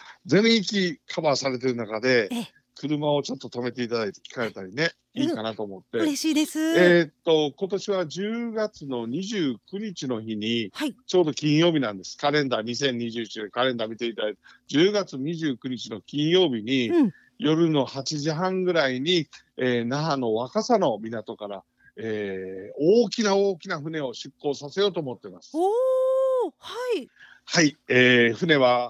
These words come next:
Speaker 1: コスタセレーナで、えー、十一万四千五百トン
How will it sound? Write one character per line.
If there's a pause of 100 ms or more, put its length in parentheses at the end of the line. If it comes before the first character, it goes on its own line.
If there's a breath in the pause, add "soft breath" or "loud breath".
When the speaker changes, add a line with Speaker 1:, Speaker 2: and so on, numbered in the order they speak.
Speaker 1:
コ
ス
タ
セ
レ
ー
ナ
で、 (420 soft breath)
え
ー、
十
一
万
四
千
五
百
ト
ン